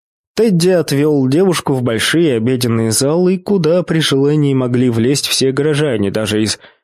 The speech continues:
равнинного Хмельхольма. По крайней мере, такое ощущение складывалось благодаря удачному расположению длинных скамей и правильной игре света.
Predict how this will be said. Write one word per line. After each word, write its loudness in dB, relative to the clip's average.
равнинного 0
Хмельхольма. -2
По -4
крайней 0
мере, 0
такое 0
ощущение 0
складывалось 0
благодаря 0
удачному 0
расположению 0
длинных 0
скамей 0
и 2
правильной 0
игре 0
света. -2